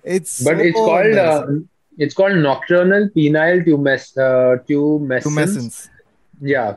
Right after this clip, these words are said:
Speaker 2: causes men to have three to five erections a night, some lasting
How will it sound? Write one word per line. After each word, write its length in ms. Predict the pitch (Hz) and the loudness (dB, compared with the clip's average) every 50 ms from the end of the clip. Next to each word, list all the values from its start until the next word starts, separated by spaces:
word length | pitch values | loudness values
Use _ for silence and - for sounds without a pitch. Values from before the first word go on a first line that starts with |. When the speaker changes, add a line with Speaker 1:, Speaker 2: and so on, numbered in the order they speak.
| - 151 | -4 -2
Speaker 2:
causes 380 | 147 147 143 127 180 202 180 | -2 -2 0 0 -2 -2 -2
men 220 | 170 160 170 180 180 | -2 -2 -2 -2 -4
to 80 | 185 | -4
have 220 | 170 175 190 196 - - | -4 -4 -4 -6 -6 -6
three 180 | - 185 202 196 | -4 -4 -2 -2
to 100 | 233 - | -4 -4
five 320 | - - 147 160 185 190 | -4 -2 -2 0 0 0
erections 500 | 180 156 151 - - - 180 180 180 175 - - | 0 0 -2 -4 -4 -6 -6 -6 -6 -6 -6 -4
a 100 | 147 151 | -4 -4
night, 400 | 143 127 117 117 127 127 120 120 - _ _ | -4 -4 -4 -4 -2 -4 -4 -6 -8 _ _
some 300 | - - 160 170 190 180 | -10 -8 -4 -2 0 2
lasting 460 | 160 143 139 - - 190 196 190 | 2 2 0 -2 -2 -2 -2 -2